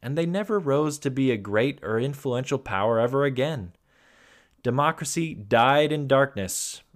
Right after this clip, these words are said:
after just a hundred eighty-six years. Another problem with democracies is that they suffer from demagogues. Demagogue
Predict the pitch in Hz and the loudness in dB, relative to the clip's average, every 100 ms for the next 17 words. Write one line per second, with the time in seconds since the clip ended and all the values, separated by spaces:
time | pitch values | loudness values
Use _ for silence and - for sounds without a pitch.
0 | _ - 113 127 113 151 143 101 113 127 | _ -6 -4 -4 0 -2 0 -4 -2 -2
1 | 131 113 110 104 110 - 92 85 82 - | 0 0 -2 -4 -6 -6 -8 -8 -10 -16
2 | - _ _ _ _ _ _ _ - - | -20 _ _ _ _ _ _ _ -20 -20
3 | - 131 170 208 226 - 165 160 160 147 | -8 -2 0 2 0 2 2 2 0 -4
4 | 139 113 113 127 131 - 107 98 95 - | -4 -4 -2 -2 -4 -6 -6 -6 -8 -12
5 | - 113 110 110 120 120 131 123 - 165 | -10 -8 -8 -4 -2 0 -2 -2 0 0
6 | 165 170 - 139 139 139 113 123 135 107 | 0 -4 -2 -2 0 -2 0 0 2 0
7 | 95 80 82 87 - _ _ _ _ _ | -2 -4 -12 -16 -20 _ _ _ _ _
8 | _ _ _ _ - 190 240 190 175 170 | _ _ _ _ -2 0 0 0 2 2
9 | 165 | -2